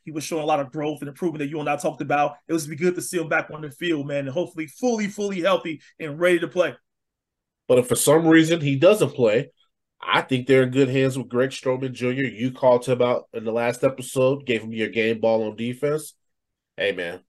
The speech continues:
Speaker 2: primetime T V, and, and this man, Greg Stroman – showed up and he showed out, right? So my thing is, hey, maybe that might give the coaching staff some reason to say, "You know what? Let's get Kyler one more week."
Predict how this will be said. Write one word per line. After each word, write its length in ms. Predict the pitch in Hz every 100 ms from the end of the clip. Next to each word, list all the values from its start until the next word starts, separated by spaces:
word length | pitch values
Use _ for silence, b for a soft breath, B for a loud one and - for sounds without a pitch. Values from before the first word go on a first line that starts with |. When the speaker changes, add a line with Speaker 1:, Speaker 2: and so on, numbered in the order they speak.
| _
Speaker 2:
primetime 480 | 120 123 139 120 113
T 160 | 135 120
V, 300 | 123 120 101
and, 200 | 85 -
and 220 | 87 87
this 180 | 107 110
man, 260 | 110 113 104
Greg 240 | 110 113
Stroman – 560 | 113 - 110 110 110 107 _ _
showed 380 | - - 107 104
up 160 | 104
and 100 | 95
he 60 | 92
showed 320 | - 101 85
out, 200 | 87 -
right? 240 | 80 87 -
So 120 | 92
my 180 | 95 113
thing 320 | - 113 107
is, 260 | 107 104 - b b
hey, 320 | 127 101 - _ _ _ _ _ _
maybe 400 | 80 104 147 131
that 220 | 120 156
might 200 | 117 110
give 140 | 117 110
the 60 |
coaching 280 | - 123 120
staff 400 | - 120 120 117 123
some 220 | - 120
reason 280 | 135 127 120
to 80 |
say, 160 | 123 143
"You 140 | 135
know 80 | 160
what? 200 | 180 185 - _ _
Let's 140 | 151 131
get 200 | 139 135
Kyler 300 | 131 107 104
one 140 | 95
more 160 | 95 87
week." 220 | - -